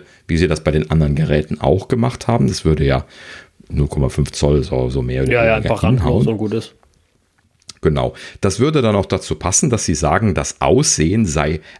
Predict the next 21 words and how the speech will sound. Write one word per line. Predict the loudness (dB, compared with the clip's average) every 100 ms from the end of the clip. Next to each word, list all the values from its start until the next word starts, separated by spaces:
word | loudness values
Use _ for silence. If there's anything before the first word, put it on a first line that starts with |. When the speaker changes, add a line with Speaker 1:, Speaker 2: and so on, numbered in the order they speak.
| -8
Speaker 1:
angelehnt | -2 2 2 2 2 4 4 4 2 -4 -4
an | -2
das | 0 -2 0
iPad | -2 0 -4 -2
Air. | -4 0 2 0 -4
Ich |
find's | -6 -2
immer | 0
lustig, | 2 2 0
dass | -2 0
sie |
das | 0 0
Air | -2 0 2
als | 0 -2 -4
Referenz | -4 -2 0 0
nehmen, | 2 2 4
weil | 2
das | 0
ja | -2
eigentlich | -2 -4
das | -8